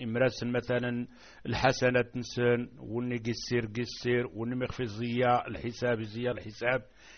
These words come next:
إلى غير ذلك، نود أن يتغى قراءة الكتاب، أنه كل إنسان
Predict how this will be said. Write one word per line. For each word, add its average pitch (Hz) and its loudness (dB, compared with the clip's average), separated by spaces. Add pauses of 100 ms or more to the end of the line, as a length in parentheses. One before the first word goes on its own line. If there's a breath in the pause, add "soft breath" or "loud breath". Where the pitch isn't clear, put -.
(200 soft breath)
إلى 147 8
غير 123 4
ذلك، 151 4 (480 soft breath)
نود 156 4
أن 135 10
يتغى 127 4
قراءة 123 4
الكتاب، 110 4 (400)
أنه 120 2
كل 127 0 (140)
إنسان 127 4